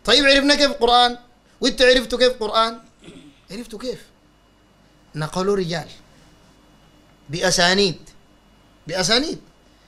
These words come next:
وكذلك السنة نقلها رجال بأسانيد، فما صح منها بنقل العدل الضابط من أول السند إلى منتهاه من غير شذوذ،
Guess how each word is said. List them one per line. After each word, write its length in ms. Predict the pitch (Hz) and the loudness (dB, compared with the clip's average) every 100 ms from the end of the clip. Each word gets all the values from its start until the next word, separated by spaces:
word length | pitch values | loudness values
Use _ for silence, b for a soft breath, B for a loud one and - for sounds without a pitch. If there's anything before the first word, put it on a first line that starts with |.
| b b b | b b b
وكذلك 600 | 165 180 180 208 208 202 | -2 0 4 4 4 0
السنة 480 | 175 - 214 214 175 | -2 -2 -2 0 -2
نقلها 560 | 170 170 202 190 180 | -2 -2 -2 0 0
رجال 460 | 175 175 185 233 254 | -2 0 2 2 0
بأسانيد، 560 | 202 190 160 156 147 - - - _ _ _ _ b b b - | -4 -4 -2 -4 -4 -8 -20 -20 _ _ _ _ b b b 0
فما 400 | 196 214 214 214 | 2 4 2 2
صح 380 | 277 285 - | 2 2 2
منها 500 | 233 226 208 160 - - _ _ _ _ _ _ | 2 2 0 -2 -6 -12 _ _ _ _ _ _
بنقل 560 | 147 190 196 196 170 156 - | 0 4 4 0 -6 -10 -6
العدل 460 | 170 151 190 139 135 - _ _ 160 | -4 0 -2 -2 -12 -20 _ _ -10
الضابط 580 | 147 147 190 190 151 - - _ _ _ _ _ _ _ - | -8 2 4 4 2 -8 -20 _ _ _ _ _ _ _ -8
من 180 | 165 180 | -4 2
أول 320 | 196 196 180 | 2 2 0
السند 420 | 160 196 185 165 175 | -2 -2 -2 -4 -2
إلى 200 | 170 165 | -2 -2
منتهاه 640 | 170 156 165 180 170 143 | -4 -2 2 4 2 0
من 160 | 147 156 | -6 -2
غير 300 | 185 190 175 | 0 0 -2
شذوذ، 500 | 165 160 196 175 | -6 0 2 2